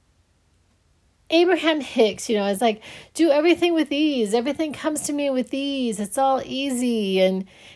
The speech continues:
you know, and then you've got, like, David Goggins, who, I don't know that he's so much into this work, but he's like, "Life is just suffering. You're just gonna suffer.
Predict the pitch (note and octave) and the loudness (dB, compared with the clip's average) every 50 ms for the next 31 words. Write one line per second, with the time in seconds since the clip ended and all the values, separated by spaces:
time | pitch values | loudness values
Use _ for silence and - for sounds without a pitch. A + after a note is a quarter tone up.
0 | _ - B3+ C#4 C4+ B3+ B3+ C4 C#4+ D4+ D#4+ D#4+ B3+ - - C4+ B3+ B3 A#3 B3+ | _ -4 -2 0 2 2 4 4 4 4 2 2 0 2 2 2 2 2 2 0
1 | A#3 G3+ - B3+ C4 C4 A#3+ C4+ G3+ - A3 A3+ A#3+ C4 C#4 C4 - C4 A3 G#3 | -2 -2 0 0 0 0 0 -2 0 2 2 4 4 4 4 2 2 2 4 4
2 | F#3 F#3 F3+ F3+ F3+ F#3 F#3 - - A3+ G3+ G3+ G#3 G3+ G3 G3+ - - - _ | 4 4 2 0 -2 -4 -4 -4 0 2 4 4 4 4 2 0 -2 -6 -12 _
3 | _ _ _ - B3+ C#4 D#4+ D#4+ D#4 D4+ D4 C4 C4 B3 - B3 A3+ - - - | _ _ _ 2 4 4 4 6 6 4 6 6 4 2 2 0 -2 -2 0 0
4 | C4+ A#3+ A#3+ A#3+ B3 A3+ - B3 A#3+ A3+ G3+ F#3+ F3+ G#3+ B3+ A#3+ - - - - | 0 2 2 2 0 -2 -2 -2 -2 -2 -2 0 2 2 2 2 0 -4 -2 2
5 | F3 F3+ F#3 F#3 F#3 - _ _ G3+ G3+ G3+ G3 - - _ - - - - _ | 2 4 4 2 -2 -6 _ _ 2 2 2 2 0 -4 _ -20 -20 -20 -20 _
6 | _ C#4+ C4 A#3+ C4+ A#3+ G#3 G#3 A3+ A#3+ B3+ C#4 C#4 - C4 - - - G3+ F#3+ | _ -2 2 4 4 4 4 2 2 4 4 4 4 2 -2 -4 -2 -4 -4 -4
7 | - - - G#3+ G3 G3+ - - F3 C#3 A#2 A#2+ A#2 - - - _ _ - _ | -4 0 2 4 4 4 2 -2 -4 -4 -4 -4 -8 -12 -14 -18 _ _ -20 _
8 | _ - B3 G#3+ C4 D#4+ C4+ - - E4 C#4+ B3+ A#3+ A#3+ - - C4 A#3 A#3+ B3 | _ 0 0 4 4 2 2 2 0 0 2 4 2 2 2 2 4 4 4 4
9 | - - D3+ E2 - E3 | 0 -2 -4 -4 -4 -10